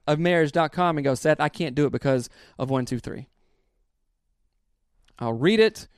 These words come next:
I'll laugh at it. I'll judge you. And then I'll encourage you and kick your ass on that and saying, "Yes, the F you can." Because I did. Because I did. So, you guys, I love you.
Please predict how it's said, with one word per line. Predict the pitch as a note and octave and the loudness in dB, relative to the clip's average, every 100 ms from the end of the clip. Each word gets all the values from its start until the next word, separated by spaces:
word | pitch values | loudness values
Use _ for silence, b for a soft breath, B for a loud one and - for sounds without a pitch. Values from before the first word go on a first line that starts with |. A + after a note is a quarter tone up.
| _ _ _ _ | _ _ _ _
I'll | B2 A#2+ | -8 0
laugh | D#3 G3 G3+ | 2 4 4
at | G3 | 2
it. | F#3+ - - - _ _ _ | 2 -2 -12 -20 _ _ _
I'll | - A#2+ | -8 -4
judge | A#2+ F#3 F3+ | 2 2 2
you. | F#3+ G3 G3 - _ _ | 0 0 -2 -6 _ _
And | - | -8
then | C3+ | -4
I'll | C3+ | -2
encourage | B2+ - G3 F#3 C#3+ | -4 0 2 2 2
you | C#3+ C#3+ - | -2 -2 -4
and | B2 | -10
kick | - F3 - | -6 -6 0
your | D#3+ | 0
ass | C#3+ - | 0 -2
on | B2 | -8
that | A2 G2+ - | -10 -12 -14
and | A#2 | -6
saying, | C#3+ C3+ A#2+ - _ _ _ _ _ | -4 -4 -8 -14 _ _ _ _ _
"Yes, | - C3+ D#3+ - - | -4 -2 -2 -4 -10
the | - - | -8 -2
F | C3+ C#3+ | -2 -2
you | B2+ C#3 C#3+ | -4 -2 -2
can." | - B2 G2 G#2 _ _ _ _ _ _ _ _ | -6 -8 -10 -14 _ _ _ _ _ _ _ _
Because | C3 B2+ B2 - _ | -6 -6 -6 -10 _
I | A#2 A2 | -10 -10
did. | A2 - G2+ - _ _ _ _ _ _ _ _ _ _ | -10 -12 -14 -20 _ _ _ _ _ _ _ _ _ _
Because | C3 C3 C#3 C3 B2 - | -10 -4 -2 -2 -4 -8
I | A#2+ A#2+ A#2 | -8 -8 -8
did. | - G#2 F2 - _ _ _ - | -6 -6 -8 -20 _ _ _ 0
So, | - D#3+ A2+ | 4 4 2
you | D3 | -2
guys, | E3 C#3+ B2 B B - | 0 0 -2 B B -6
I | C#3+ | 2
love | F3+ A3 | 4 4
you. | A3+ A3 | 2 0